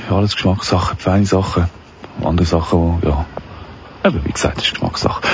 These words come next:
Und dann über das Restaurant, äh, Scarabeus. Da müsst ihr anscheinend mal an, habe ich gehört. Genau. Müsst ihr, ist immer voll. Es sind immer relativ viele Leute. Es ist, äh, irgendeine Spezialität. Wartet, vielleicht stoßt schnell. Ah, Restaurant Scarabeus, Spezialität.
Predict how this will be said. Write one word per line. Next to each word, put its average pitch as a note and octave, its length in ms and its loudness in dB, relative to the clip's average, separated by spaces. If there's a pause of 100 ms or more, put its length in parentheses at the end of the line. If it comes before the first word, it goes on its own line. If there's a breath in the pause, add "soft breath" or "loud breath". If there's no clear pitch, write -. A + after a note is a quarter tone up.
(120)
Und - 160 4
dann D3 80 4
über C#3+ 180 4
das G#2 180 4
Restaurant, G2+ 640 2
äh, F#2 120 2
Scarabeus. F2 1080 0 (1400 loud breath)
Da D3+ 120 4
müsst F3 240 4
ihr C#3+ 60 4
anscheinend A2+ 360 4
mal F#2+ 160 4
an, F2+ 200 4
habe G2 200 6
ich F#2 80 2
gehört. E2 300 2
Genau. G#2+ 460 4 (460 loud breath)
Müsst G#2+ 220 4
ihr, F#2 100 4 (100)
ist - 160 0
immer A2+ 180 6
voll. A2+ 300 2 (420)
Es G2 100 2
sind G#2 60 0
immer A2 160 4
relativ F2+ 280 2
viele B2+ 240 4
Leute. D#3+ 160 0
Es - 100 -4
ist, - 520 2 (1000 loud breath)
äh, E3+ 640 4
irgendeine C#3+ 240 6
Spezialität. C#3 840 2
Wartet, D3+ 280 2
vielleicht C3 240 2
stoßt A#2 220 2
schnell. G#2 240 4
Ah, E3+ 200 4
Restaurant D3+ 720 2
Scarabeus, C#3+ 720 4
Spezialität. - 440 2